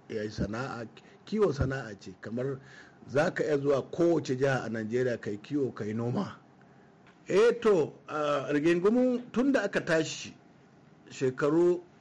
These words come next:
fiye da shekara ɗari biyu da hamsin, manoma suna tare da su makiyayan nan, kuma rikicinsu idan suka yi suke zama su walwala rikicinsu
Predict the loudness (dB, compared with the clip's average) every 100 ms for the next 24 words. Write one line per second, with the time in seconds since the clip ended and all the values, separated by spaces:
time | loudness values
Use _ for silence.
0 | -20 -10 -2 0 0 -2 -4 -2 0 2
1 | 0 -2 -6 -16 -20 -10 -6 -4 -2 -2
2 | -2 -4 -6 -10 -10 -12 -14 -20 -20 -20
3 | -20 -8 -2 -2 0 -2 0 -2 0 -2
4 | -2 -2 -2 -2 -6 -6 -6 -4 -4 -4
5 | -4 -6 -8 -8 -4 -4 -4 -8 -8 -8
6 | -8 -8 -8 -6 -4 -2 -2 -4 -6 -4
7 | -4 -4 -8 -4 -4 -2 -4 -6 -6 -6
8 | -4 -4 -6 -8 -12 -8 -6 -6